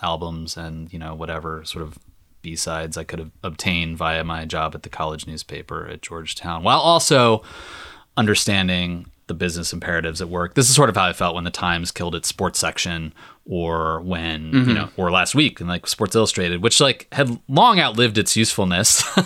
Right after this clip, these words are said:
Speaker 1: <laughs> um, you know, at least as a consumer product. You know, I grew up on that, and I also understand,
Speaker 2: Yeah.
Speaker 1: uh,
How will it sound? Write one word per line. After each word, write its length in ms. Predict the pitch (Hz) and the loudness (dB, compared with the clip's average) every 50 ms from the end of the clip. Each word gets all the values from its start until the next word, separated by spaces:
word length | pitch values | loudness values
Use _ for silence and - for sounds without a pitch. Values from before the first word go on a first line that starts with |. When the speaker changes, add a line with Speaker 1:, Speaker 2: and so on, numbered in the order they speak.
| - - 247 214 - - - | 4 4 4 4 2 2 2
Speaker 1:
<laughs> 560 | 240 190 - - - - - - - - - - | 2 2 2 -6 -10 -8 -8 -8 -8 -2 2 4
um, 480 | 120 123 123 117 113 110 107 104 110 110 | 4 6 6 6 4 4 2 0 0 2
you 80 | 135 123 | 2 4
know, 100 | 117 107 | 4 4
at 60 | 104 104 | 4 4
least 200 | 117 113 - - | 4 4 4 4
as 160 | 107 95 104 | 4 4 4
a 260 | 98 95 90 90 87 | 4 4 4 2 0
consumer 500 | - - - 98 - - - 117 104 92 | 0 -2 -2 0 2 2 4 4 2 2
product. 680 | 92 - - - 104 104 101 90 85 78 76 - - - - - - - - _ | 0 -2 2 4 6 6 6 6 2 0 0 -4 -10 -16 -16 -18 -20 -20 -14 _
You 80 | - 101 | -2 0
know, 180 | 90 87 90 87 | 0 0 0 0
I 340 | 85 92 95 101 98 95 - - - | 0 2 2 2 0 0 -6 -8 0
grew 160 | - 104 113 | 2 4 4
up 120 | 123 - | 4 2
on 120 | 82 80 76 | -2 -4 -4
that, 220 | 76 76 80 - - | -4 -6 -6 -8 -6
and 300 | - 95 90 87 85 85 | -4 -2 -2 -2 -4 -4
I 140 | - 92 87 | -2 -2 0
also 260 | 87 90 - - 90 | 0 0 0 -2 -2
understand, 680 | 90 87 82 82 - - 90 85 85 - 110 107 101 92 - | -4 -4 -6 -6 -6 -6 -6 -6 -4 -4 -4 -4 -4 -6 -8
Speaker 2:
Yeah. 60 | - | -6
Speaker 1:
uh, 300 | 87 82 82 80 85 87 | -6 -4 -4 -4 -6 -8